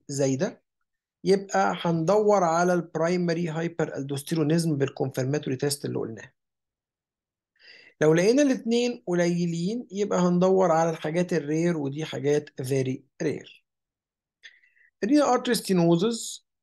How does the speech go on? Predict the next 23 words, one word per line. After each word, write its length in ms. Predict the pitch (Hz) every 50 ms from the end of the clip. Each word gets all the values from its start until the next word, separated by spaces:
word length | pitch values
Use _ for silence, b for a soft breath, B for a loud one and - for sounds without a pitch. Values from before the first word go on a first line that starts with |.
| _ _ -
آه، 640 | 165 165 160 160 160 160 156 156 156 156 156 156 156
من 480 | 151 156 151 151 160 175 175 175 175
ضمن 260 | 175 208 214 214 208 196
الحاجات 580 | 180 175 - 165 156 151 160 165 175 175 175
انك 240 | 175 160 156 156 156
تسمع 360 | - 175 165 170 170 175 160
عليه 340 | 147 - 131 135 156 165 123
ابدومينال 480 | 131 131 131 151 147 147 143 135 127 123
بروي 540 | 123 123 123 120 131 147 160 185 208 -
او 80 | - 135
يكون 240 | 131 131 - 143 139
عنده 220 | 135 139 135 131
بريفرال 380 | 131 - 143 135 - 143 127 120
فاسكولار 340 | 131 - 107 - 127 117 117
ديزيز، 380 | 120 117 127 165 220 262 262 277
وبيتشخص 520 | 277 262 - - 240 233 226 - 214 202
بالسي 320 | 180 170 170 160 - - 185
تي 240 | 170 175 170 160 170
انجيو 320 | 170 160 156 165 165 -
او 140 | - 175 -
ام 180 | 156 160 156
ار 260 | 147 139 156 - - 107
انجيوجرافي. 720 | 131 127 120 156 196 208 220 226 202 - 262 277 -